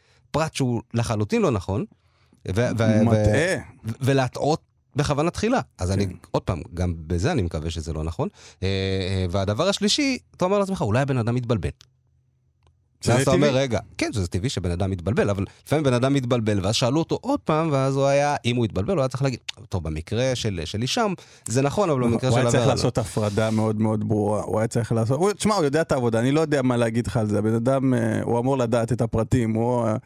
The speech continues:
Speaker 2: לא יודע אם זה בכוונה, אה, בכוונת זדון, כאילו, אני לא יודע,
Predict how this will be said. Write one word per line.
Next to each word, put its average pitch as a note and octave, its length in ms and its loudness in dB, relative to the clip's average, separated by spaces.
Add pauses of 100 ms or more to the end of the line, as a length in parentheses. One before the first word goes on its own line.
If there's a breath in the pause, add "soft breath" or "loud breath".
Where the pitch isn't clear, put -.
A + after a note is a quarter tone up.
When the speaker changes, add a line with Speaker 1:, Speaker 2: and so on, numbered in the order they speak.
(720 soft breath)
Speaker 2:
לא C#3+ 180 0
יודע D#3 160 2
אם C3 80 2
זה A#2+ 80 0
בכוונה, A#2 640 0 (100)
אה, G#2+ 460 0
בכוונת G#2+ 500 0
זדון, B2 380 0
כאילו, G#2 220 -4
אני F#2+ 100 -4
לא A#2 60 2
יודע, A#2+ 240 0